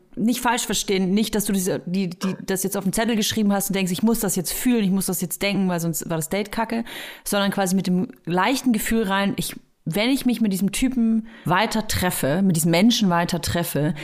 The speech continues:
dann muss ich mir alles mit dieser Person vorstellen können,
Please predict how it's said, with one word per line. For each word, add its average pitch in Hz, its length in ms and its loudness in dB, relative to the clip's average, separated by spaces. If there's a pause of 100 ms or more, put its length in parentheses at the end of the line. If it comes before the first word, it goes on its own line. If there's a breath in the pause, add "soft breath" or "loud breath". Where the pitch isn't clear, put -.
(140 loud breath)
dann 170 160 2
muss 226 240 4
ich 277 180 2
mir 240 300 4
alles 220 300 2
mit 208 140 4
dieser 185 180 0
Person 175 340 2
vorstellen 135 500 0
können, 127 380 -4